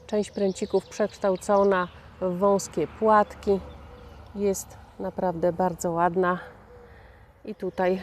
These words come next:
wygląda prześlicznie. Teraz w pełni kwitnienia. Piękny piwoniowy bukiet. I przejdę z drugiej strony tej rabaty.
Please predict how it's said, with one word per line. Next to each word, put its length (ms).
wygląda 600
prześlicznie. 880
Teraz 320
w 40
pełni 380
kwitnienia. 720
Piękny 460
piwoniowy 840
bukiet. 400
I 40
przejdę 440
z 40
drugiej 280
strony 360
tej 160
rabaty. 560